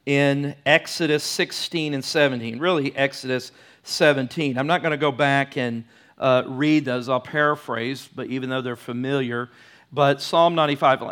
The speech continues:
and I've mentioned this before, just before I forget it, one of the, uh,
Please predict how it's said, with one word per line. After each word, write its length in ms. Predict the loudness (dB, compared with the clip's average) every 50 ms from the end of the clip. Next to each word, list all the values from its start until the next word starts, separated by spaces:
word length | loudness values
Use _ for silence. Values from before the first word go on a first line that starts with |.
| -8
and 160 | -4 0 0 0
I've 160 | 0 0 -2
mentioned 340 | -4 -6 -4 -6 -6 -4 -4
this 140 | -6 -6
before, 500 | -8 -12 -14 -8 -2 0 2 2 2 0
just 420 | -2 -4 -8 -8 -10 -14 -18 _ -20
before 260 | -20 -8 -4 -2 -2
I 40 | 0
forget 380 | -2 -4 -8 -4 0 0 2 2
it, 160 | 0 -2 -4 -10 -20 -20 -20 -20 -16 _
one 220 | 4 4 6 6
of 100 | 4 4
the, 240 | 4 4 4 4 4
uh, 280 | 4 2 2 2 0